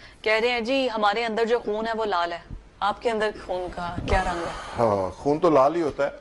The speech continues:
Speaker 2: लेकिन गंडापुर साहब जितनी मर्जी भड़के मार लें, और जितना मर्जी कारकुनों को बेवकूफ़ बना लें, अब लोग ना वर्कर ना leader इसके चकमे में बिल्कुल नहीं आएंगे। जो इस्लामाबाद march के दौरान इन्होंने कर दिया,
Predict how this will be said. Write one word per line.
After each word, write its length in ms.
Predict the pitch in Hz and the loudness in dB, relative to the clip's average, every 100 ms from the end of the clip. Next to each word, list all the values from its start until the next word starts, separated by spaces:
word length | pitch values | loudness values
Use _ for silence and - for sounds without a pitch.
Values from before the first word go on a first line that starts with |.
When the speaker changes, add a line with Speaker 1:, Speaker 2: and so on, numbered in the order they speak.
| - | -10
Speaker 2:
लेकिन 340 | 135 143 135 | -8 -6 -6
गंडापुर 420 | 110 113 139 143 | -4 0 0 0
साहब 200 | 131 139 | 0 -2
जितनी 300 | 113 113 123 | -2 -6 -4
मर्जी 280 | 127 117 127 | -2 -2 -2
भड़के 320 | 107 104 127 | -2 -2 -2
मार 220 | 120 95 101 | -2 -2 -4
लें, 100 | 104 - - - - - - | -8 -10 -20 -20 -20 -20 -2
और 180 | - 135 | 4 4
जितना 420 | - 143 151 170 | 4 -8 0 2
मर्जी 320 | 156 131 127 147 | 2 0 0 4
कारकुनों 420 | 139 120 135 135 | 4 2 -2 -2
को 120 | 143 | 0
बेवकूफ़ 380 | 117 113 135 127 | 0 -2 -2 0
बना 220 | 110 101 | 0 0
लें, 220 | 107 120 - - 151 | 0 -4 -6 2 4
अब 240 | 175 156 123 | 4 -2 -10
लोग 680 | 110 127 147 139 131 120 - - | 0 0 0 -2 -6 -6 -10 -8
ना 140 | 113 120 | -2 0
वर्कर 440 | 104 110 - 131 | 0 -2 0 -2
ना 140 | 127 | 0
leader 420 | 113 107 107 123 107 | -2 0 2 2 0
इसके 340 | 117 - 123 113 - - - - | -8 -4 -2 -2 -6 -20 -18 -6
चकमे 280 | 123 - 139 | -4 0 0
में 180 | 127 104 | 0 -2
बिल्कुल 320 | 110 - 127 | -4 -2 0
नहीं 140 | 131 | 0
आएंगे। 320 | 123 120 113 - - - - - - - | -2 -4 -6 -8 -18 -20 -20 -20 -6 2
जो 640 | 151 170 185 190 190 - - | 4 6 4 4 0 -4 -14
इस्लामाबाद 600 | 131 - 135 151 160 165 | -12 2 4 4 4 2
march 420 | 143 123 123 139 - | 2 0 2 0 -4
के 120 | 147 | -6
दौरान 280 | 123 127 127 | -2 -2 -2
इन्होंने 280 | 127 127 | -6 -8
कर 140 | 117 104 | -6 -6
दिया, 360 | 101 120 139 | -6 -2 -2